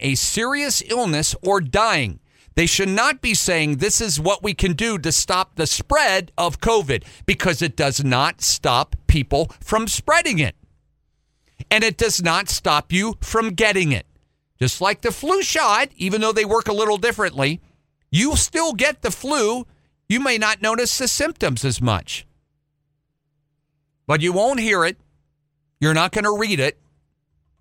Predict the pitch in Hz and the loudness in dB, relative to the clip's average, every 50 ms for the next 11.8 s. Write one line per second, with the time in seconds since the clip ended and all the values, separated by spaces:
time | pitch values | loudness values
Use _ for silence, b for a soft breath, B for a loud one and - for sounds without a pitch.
0 | _ _ _ _ _ _ _ _ _ _ _ _ _ _ _ _ - 151 147 143 | _ _ _ _ _ _ _ _ _ _ _ _ _ _ _ _ -2 0 2 2
1 | 165 180 185 180 147 170 170 156 143 - - 226 254 285 277 226 165 143 120 107 | 2 2 0 0 -2 -2 -2 -2 0 2 2 4 4 2 0 0 0 0 0 0
2 | 104 120 151 165 - _ _ _ _ _ _ _ _ _ _ _ _ _ _ _ | -2 -2 -4 -8 -12 _ _ _ _ _ _ _ _ _ _ _ _ _ _ _
3 | _ _ _ _ _ _ _ _ _ _ _ _ _ _ _ _ _ _ _ _ | _ _ _ _ _ _ _ _ _ _ _ _ _ _ _ _ _ _ _ _
4 | _ _ _ _ - 196 190 180 165 156 160 156 151 147 147 143 139 139 127 - | _ _ _ _ -2 0 0 2 2 2 2 2 2 2 2 2 0 0 -2 -4
5 | - _ _ _ _ _ _ _ _ _ _ _ _ _ _ _ _ _ _ _ | -8 _ _ _ _ _ _ _ _ _ _ _ _ _ _ _ _ _ _ _
6 | _ _ _ _ _ _ _ _ _ _ _ _ _ _ _ _ 139 151 160 165 | _ _ _ _ _ _ _ _ _ _ _ _ _ _ _ _ 0 2 2 2
7 | 170 180 208 220 220 220 226 247 269 320 339 - - - - - - - - - | 2 2 2 0 0 0 0 0 0 0 -4 -6 -12 -14 -16 -20 -20 -20 -20 -20
8 | _ _ 127 127 214 262 294 - - - 196 196 202 202 190 160 123 123 117 110 | _ _ -2 0 0 0 2 4 4 4 6 4 2 2 0 -2 0 0 0 0
9 | 110 113 123 - - - _ _ _ _ _ _ _ _ _ _ _ _ _ _ | 0 -2 -4 -6 -10 -18 _ _ _ _ _ _ _ _ _ _ _ _ _ _
10 | _ 123 131 151 143 - - - 185 208 247 254 - - - - 196 180 180 180 | _ 0 2 2 2 0 0 0 0 0 0 -2 -4 -8 -6 -4 -2 0 0 0
11 | 175 160 131 - - 214 185 180 - - 117 104 95 92 101 107 | -2 -2 -4 -2 0 0 0 0 0 -2 -2 -2 -2 -2 -4 -6